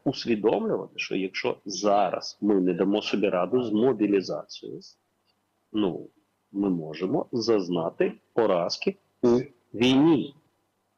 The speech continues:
Не лише в мобілізації секрет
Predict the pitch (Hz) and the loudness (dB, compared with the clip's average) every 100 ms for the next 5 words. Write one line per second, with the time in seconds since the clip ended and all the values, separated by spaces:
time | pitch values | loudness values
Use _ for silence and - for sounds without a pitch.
0 | _ 110 139 196 240 226 - 208 190 143 | _ 0 4 6 4 4 2 4 4 4
1 | 131 113 107 87 - - - - 92 - | 2 4 2 2 -2 -10 -12 -8 -8 -2
2 | 92 131 | 0 0